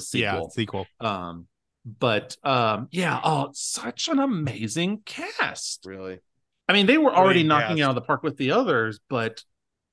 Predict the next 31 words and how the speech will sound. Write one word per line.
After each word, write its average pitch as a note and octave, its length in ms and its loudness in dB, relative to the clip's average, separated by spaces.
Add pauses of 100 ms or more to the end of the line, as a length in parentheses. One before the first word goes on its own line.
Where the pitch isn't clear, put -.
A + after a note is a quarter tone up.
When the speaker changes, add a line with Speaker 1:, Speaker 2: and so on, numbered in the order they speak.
(120)
Speaker 2:
fuck, C#4+ 280 0
this D3+ 180 2
cast G#2+ 360 0
is A2+ 100 -6
amazing. G#2+ 240 0
Speaker 1:
Everybody C#3 540 2
performs A#2+ 580 -4
on G#2+ 100 -4
such - 160 -6
a A2 80 2
high G#2 160 2
level G2+ 360 -4
in F#2+ 80 -6
this F#2+ 140 -10
film. F#2 380 -8 (220)
It's A2 200 -6
Speaker 3:
Yes. A2 80 -2
Speaker 1:
amazing. G2 540 -4
Speaker 2:
Yeah. F3+ 360 -4 (800)
And G#3+ 360 4
stop D#4+ 460 2
Speaker 1:
Even, G3+ 240 6
Speaker 2:
casting F3+ 200 6
Speaker 1:
even, G#3 140 10
Speaker 2:
all G#3 80 8
the E3+ 60 4
Speaker 1:
even G3+ 240 8
the G3 80 10
Speaker 2:
beautiful F#3+ 180 6
Speaker 1:
two - 100 -4
Speaker 2:
people. C3 380 2